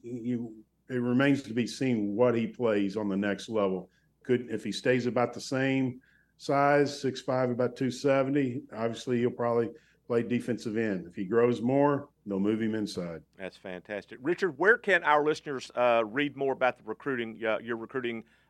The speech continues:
Speaker 2: uh, information?
Speaker 1: Well, you can follow me on,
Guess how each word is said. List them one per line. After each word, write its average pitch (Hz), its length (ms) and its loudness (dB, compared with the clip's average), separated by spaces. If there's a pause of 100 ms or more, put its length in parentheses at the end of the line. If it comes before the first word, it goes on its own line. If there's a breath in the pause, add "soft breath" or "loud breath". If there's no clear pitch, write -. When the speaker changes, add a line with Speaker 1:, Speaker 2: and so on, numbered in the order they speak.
Speaker 2:
uh, 110 180 6
information? 107 520 -6 (1040)
Speaker 1:
Well, 139 160 6
you 127 140 4
can 120 100 4
follow 135 340 2
me 131 180 4
on, 113 280 0